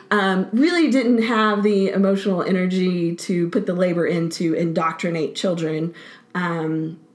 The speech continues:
Speaker 2: they also had really strong-willed, headstrong children, so it would have taken even more than that, um, typical investment of labor.
Speaker 1: Yes.
Speaker 2: So they didn't,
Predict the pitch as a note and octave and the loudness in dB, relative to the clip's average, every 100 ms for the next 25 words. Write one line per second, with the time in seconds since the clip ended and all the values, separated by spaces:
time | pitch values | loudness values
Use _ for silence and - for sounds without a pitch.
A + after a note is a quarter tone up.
0 | - F3+ F3+ F#3 F3 F3 D#3+ E3 D#3+ D#3 | -2 0 2 0 -2 -2 -2 -2 -2 -4
1 | - - - _ _ _ _ - - - | -8 -20 -20 _ _ _ _ -14 -12 -6
2 | F#3 E3+ E3+ E3 D#3+ E3+ D#3+ D#3+ - D#3 | -2 -2 0 0 -2 -4 -4 -6 -4 -4
3 | D#3 - D4+ G#3 F#3 F3 F3+ F3 F3 F3 | -2 0 2 4 2 2 2 2 0 -2
4 | - E3+ F3 E3 D#3 E3 B3+ G#3 F3 E3+ | -4 -4 0 -2 0 2 2 2 2 0
5 | D#3+ D#3+ - - - - - F3+ F3 D#3+ | -2 -4 -8 -18 -20 -12 -4 0 0 0
6 | D#3 F#3 G3+ G#3 - D#4+ B3 B3 G3+ F3 | 0 4 2 2 -4 -2 0 0 2 0
7 | - E3+ E3 E3 - E3 D#3 D#3+ D#3+ D#3+ | 0 -2 -2 -4 -4 -4 -4 -2 -2 0
8 | D3+ D#3 E3+ E3+ - - - - - - | -2 -2 -4 -8 -12 -18 -18 -20 -12 -2
9 | B3 G#3+ F#3+ A3+ E3 E3+ F#3+ - | 2 2 2 2 2 0 -2 -10